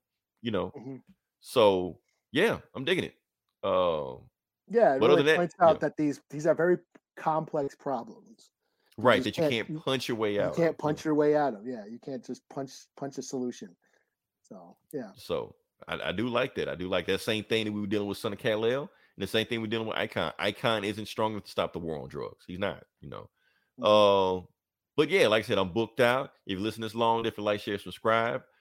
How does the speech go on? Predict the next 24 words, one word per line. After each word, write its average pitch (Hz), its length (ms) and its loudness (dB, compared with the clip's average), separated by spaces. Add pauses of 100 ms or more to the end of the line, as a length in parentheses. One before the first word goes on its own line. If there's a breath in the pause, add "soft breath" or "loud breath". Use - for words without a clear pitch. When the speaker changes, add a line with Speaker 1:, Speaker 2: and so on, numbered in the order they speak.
(340)
Speaker 1:
Uh, 98 600 6
like 98 140 0
I - 20 -8
said, 107 80 -8
we 101 60 -2
have 98 260 0
other 107 160 -2
podcasts. 104 420 -2
We 104 120 -6
have 92 160 0
This 87 120 -10
Geeks 92 220 -10
and 78 100 -16
Comics. 113 580 -4
We 90 140 -10
have 73 640 -4 (240)
Get - 180 -14
Valiant. 110 480 0
We 76 140 -10
have, 65 500 -6 (1000)
that - 100 -20
may 85 100 -8
be 82 260 -4
it. 71 120 -6